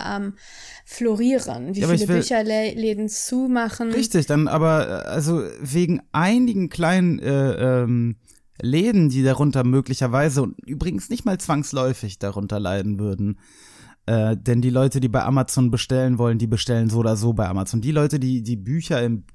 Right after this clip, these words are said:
Speaker 2: Buchladen kaufen, ähm, die würden das doch nicht, äh,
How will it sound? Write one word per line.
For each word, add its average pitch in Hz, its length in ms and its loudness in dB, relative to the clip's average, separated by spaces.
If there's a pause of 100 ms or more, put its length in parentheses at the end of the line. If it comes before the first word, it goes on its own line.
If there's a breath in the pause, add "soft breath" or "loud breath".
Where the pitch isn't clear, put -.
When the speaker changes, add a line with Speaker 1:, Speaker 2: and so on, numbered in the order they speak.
Speaker 2:
Buchladen 139 580 -4
kaufen, 135 640 -6 (640 soft breath)
ähm, 120 500 -2
die 120 120 -4
würden 143 200 4
das - 340 0 (260)
doch 123 180 -2
nicht, 127 400 0
äh, - 60 -12